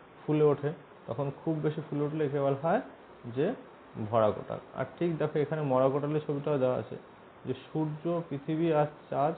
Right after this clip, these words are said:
সমকোণে অবস্থিত, কারণ সু-, পৃথিবী এখান থেকে টানছে, চাঁদ এখান থেকে জলকে টানছে,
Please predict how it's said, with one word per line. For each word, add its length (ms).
সমকোণে 380
অবস্থিত, 400
কারণ 120
সু-, 220
পৃথিবী 280
এখান 280
থেকে 160
টানছে, 440
চাঁদ 220
এখান 240
থেকে 220
জলকে 260
টানছে, 360